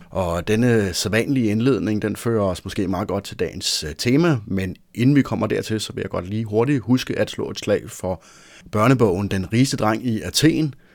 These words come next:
og den kan du finde inde på pengepuren punktum D K skråstreg Athen. Og ved at bestille den bog til et barn, som du holder af, jamen, så har du mulighed for både at hjælpe mig, samtidig med, at du også hjælper et barn, som du, ja, holder af og gerne vil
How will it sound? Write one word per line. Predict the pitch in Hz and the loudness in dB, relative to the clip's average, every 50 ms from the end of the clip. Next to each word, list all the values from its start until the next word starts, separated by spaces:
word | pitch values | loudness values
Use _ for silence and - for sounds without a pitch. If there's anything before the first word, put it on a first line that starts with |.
| _ - _ _ _ _ | _ -20 _ _ _ _
og | - 90 82 76 76 73 - | -10 -8 -8 -6 -6 -4 -4
den | 123 | 0
kan | 127 143 | 0 0
du | 120 | 2
finde | - 131 131 135 135 | 4 4 4 6 4
inde | 127 131 | 4 4
på | 131 127 | 2 2
pengepuren | - - 113 117 131 131 139 135 - 104 110 110 104 | 4 4 4 4 4 2 0 -2 0 0 -2 -4 -2
punktum | - 104 98 - 101 92 | -4 -6 -4 -4 -6 -4
D | - 135 117 - | -4 -4 -4 -4
K | - 120 107 101 107 | -6 -6 -6 -6 -6
skråstreg | - - - 101 98 - - 98 98 98 - | -8 -4 -2 -4 -4 -4 -8 -6 -6 -6 -6
Athen. | - 92 - - - - - - - 120 113 - - - - - - _ _ | -8 -8 -6 -4 -2 -2 -2 -2 -4 -6 -8 -10 -18 -20 -20 -20 -20 _ _
Og | _ - - 87 85 82 | _ -10 -8 -8 -4 0
ved | 113 120 131 - | 0 0 0 0
at | - 107 95 - - - - _ | -2 -4 -4 -6 -8 -18 -14 _
bestille | 82 - - 131 139 139 123 | -8 0 2 2 2 2 0
den | 120 107 - | 0 0 0
bog | - 117 113 113 - | 0 0 0 -2 -6
til | - - 104 87 82 69 | -6 -4 -4 -4 -4 -6
et | 65 - | -4 -2
barn, | - 101 87 127 | -2 0 0 -2
som | 123 120 | -2 -2
du | 104 131 | -2 -2
holder | 123 123 131 110 101 | -4 -2 0 0 0
af, | 101 117 139 | 0 0 -2
jamen, | - - 104 104 | -2 -2 -2 -2
så | - 113 | -4 -4
har | 117 120 | -6 -4
du | 117 113 | -2 0
mulighed | 107 101 98 101 110 120 107 87 | 0 0 0 0 0 0 -2 -2
for | - - | -4 -8
både | 95 - 90 85 87 85 - - | -8 -6 -6 -6 -4 -6 -6 -8
at | 95 92 87 82 | -8 -8 -8 -8
hjælpe | - - 87 95 - 101 92 80 82 - | -8 -8 -8 -6 -6 -6 -8 -8 -8 -10
mig, | - 76 92 165 - - - - - - - - - | -8 -4 -4 -4 -4 -4 -10 -20 -20 -20 -20 -18 -6
samtidig | - 104 101 - - 110 90 95 | -4 -4 -4 -2 -2 -4 -2 -2
med, | 92 82 | -4 -6
at | 80 | -6
du | - 82 | -6 -6
også | 76 82 85 - - | -6 -6 -6 -6 -6
hjælper | 104 85 92 87 - - - 98 90 85 - _ _ _ _ _ - | -6 -6 -6 -8 -8 -8 -8 -10 -10 -10 -14 _ _ _ _ _ -18
et | - | -4
barn, | - 95 - - 98 | -4 -4 -4 -4 -8
som | - 98 95 87 | -8 -8 -8 -8
du, | 87 87 85 - _ - - - | -8 -10 -12 -14 _ -14 -8 -6
ja, | 85 85 | -6 -6
holder | 85 - 95 90 80 | -4 -6 -6 -6 -2
af | - 113 151 - 117 | 2 2 0 2 0
og | 92 85 | -6 -6
gerne | - 82 87 95 | -6 -6 -4 -4
vil | 90 98 92 | -4 -4 -4